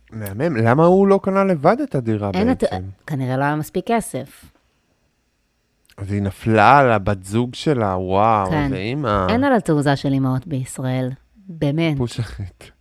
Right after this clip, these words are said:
Speaker 2: זה פשוט
Speaker 1: אני לא מכיר, לא מכיר את התופעה
Speaker 2: פוש-,
Speaker 1: הזאת.
Speaker 2: אימהות בישראל זה push notifications, זה מה שהם.
Speaker 1: <laughs>
Speaker 2: כל היום מתק-, את תגידי לא, והם, והם יבואו, את תגידי לא בטלפון,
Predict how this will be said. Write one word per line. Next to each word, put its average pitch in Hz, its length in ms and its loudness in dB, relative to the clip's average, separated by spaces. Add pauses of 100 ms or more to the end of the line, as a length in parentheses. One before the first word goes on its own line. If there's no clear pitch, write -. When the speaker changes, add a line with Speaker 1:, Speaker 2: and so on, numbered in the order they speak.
Speaker 2:
זה - 300 -12
פשוט - 260 -6
Speaker 1:
אני 165 180 0
לא 330 180 0
מכיר, 175 260 -2
לא 151 320 4
מכיר 180 260 -2
את - 100 -6
התופעה 254 460 2
Speaker 2:
פוש-, 101 100 0
Speaker 1:
הזאת. 98 300 -6
Speaker 2:
אימהות 220 260 2
בישראל 240 280 2
זה 208 80 2
push 175 240 0
notifications, 135 840 -2 (120)
זה 156 220 -2
מה 143 220 -2
שהם. 131 340 -4 (220)
Speaker 1:
<laughs> - 160 -14 (180)
Speaker 2:
כל 247 80 6 (140)
היום 226 260 4
מתק-, 185 320 -2 (400)
את 160 80 -4
תגידי 208 340 0
לא, 302 240 6
והם, 185 200 4 (100)
והם 175 240 0
יבואו, 170 360 0
את 160 80 -12
תגידי 226 300 -2
לא 220 120 2
בטלפון, 233 600 -4